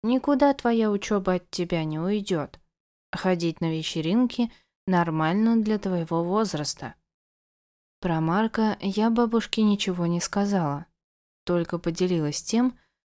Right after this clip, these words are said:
что меня в числе других первокурсников позвали на вечеринку. Надеялась,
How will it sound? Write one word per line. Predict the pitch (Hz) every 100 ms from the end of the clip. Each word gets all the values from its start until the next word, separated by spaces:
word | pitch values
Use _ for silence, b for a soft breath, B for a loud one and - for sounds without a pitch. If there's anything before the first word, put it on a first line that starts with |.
| -
что | - 196
меня | 196 190 226 254
в | -
числе | - 202 202 202
других | 190 190 185 170 -
первокурсников | 160 147 151 202 220 - 220 208 208 -
позвали | - 175 180 220 226
на | 220 214
вечеринку. | - 220 190 147 - 139 - _ _ _ _ _ _
Надеялась, | 185 175 175 214 247 240 233 -